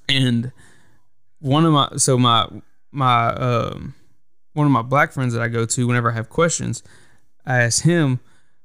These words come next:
"What's some, like, white people shit? Like, something that you're like, 'That's for white people.'" And apparently,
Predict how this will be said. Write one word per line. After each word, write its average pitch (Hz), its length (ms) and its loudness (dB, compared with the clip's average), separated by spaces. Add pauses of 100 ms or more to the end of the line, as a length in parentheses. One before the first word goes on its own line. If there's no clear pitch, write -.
(120)
"What's 139 240 2
some, 135 240 4
like, 110 260 0
white 127 340 0
people 123 260 -6
shit? - 400 -8
Like, - 240 -12
something 123 300 -2
that 113 100 -2
you're 113 160 -4
like, 107 200 -10
'That's 127 200 0
for - 120 -8
white 120 260 -2
people.'" - 400 -12 (260)
And 131 140 -2
apparently, 123 840 0